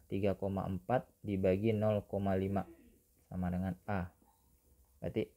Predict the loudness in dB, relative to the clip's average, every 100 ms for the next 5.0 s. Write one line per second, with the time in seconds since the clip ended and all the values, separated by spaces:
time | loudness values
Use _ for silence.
0 | -2 0 2 2 0 0 -2 0 0 0
1 | -2 -6 -6 -4 -2 -4 -6 -4 -2 -2
2 | -4 -4 -4 -4 -6 -16 _ _ _ _
3 | _ _ _ _ _ -6 -4 -2 -4 -4
4 | -8 -10 -10 -8 -8 -8 -8 -10 -4 0